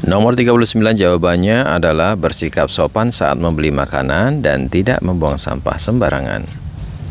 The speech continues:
Nomor empat puluh, kita wajib menghemat energi dimanapun berada. Apa akibatnya jika banyak warga yang terbiasa membiarkan listrik tetap menyala ketika sudah tidak digunakan?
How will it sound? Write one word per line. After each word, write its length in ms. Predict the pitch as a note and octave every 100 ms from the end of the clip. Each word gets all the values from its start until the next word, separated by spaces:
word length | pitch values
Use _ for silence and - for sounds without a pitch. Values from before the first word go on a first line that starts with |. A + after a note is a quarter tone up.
| - - - - - - - -
Nomor 320 | E2+ A2 C3+
empat 160 | C3 C3+
puluh, 240 | C#3+ D3+
kita 240 | C3+ C3+
wajib 320 | C3 G2+ A#2 G2
menghemat 320 | F#2 F2 F2
energi 400 | E2+ F2 E2 G#2
dimanapun 720 | E2+ D2+ C#2+ C#2+ E2 G#2 G2+
berada. 480 | D2 C2+ C#2 B1 -
Apa 400 | - D3+ F2 D2+
akibatnya 400 | F2+ D#2 C#2 D2+
jika 320 | - - C#2+
banyak 320 | E2 A#2 C3+
warga 400 | - G#2 G2 F2 F#2
yang 240 | E2 D2+
terbiasa 560 | D#2+ E2+ C#2 C2+ - E2
membiarkan 480 | D2+ C#2+ - D2+ C2
listrik 320 | F2 - -
tetap 320 | - F#2 - -
menyala 480 | F#2+ F2 G2 C#2 - -
ketika 400 | - E2+ D#2 D#2+
sudah 320 | - F2 E2 D#2
tidak 320 | - D#2 -
digunakan? 720 | D#2+ E2 A2 A#2+ B2 - A#2+